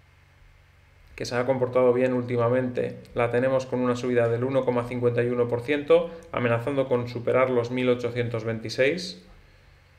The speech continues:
Por esta zona tenemos también a I C P, que ayer saltó,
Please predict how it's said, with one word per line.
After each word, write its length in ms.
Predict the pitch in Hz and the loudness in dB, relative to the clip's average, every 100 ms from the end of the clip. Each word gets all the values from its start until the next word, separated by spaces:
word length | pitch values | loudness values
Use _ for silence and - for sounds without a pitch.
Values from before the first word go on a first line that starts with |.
| - _ _ _ _ _ _ _ _ - | -20 _ _ _ _ _ _ _ _ 4
Por 160 | 123 143 | 8 8
esta 240 | 143 143 | 6 2
zona 280 | 143 147 135 | 4 2 4
tenemos 340 | 131 131 131 123 | 4 4 2 0
también 320 | 127 127 123 | -2 0 2
a 120 | 120 | 2
I 120 | 131 | 0
C 240 | 127 131 127 | 0 0 2
P, 380 | - 139 123 | 4 4 4
que 100 | 123 | 2
ayer 320 | 117 120 123 120 | 0 4 4 4
saltó, 800 | 120 120 120 131 123 120 - | 2 0 4 6 8 6 2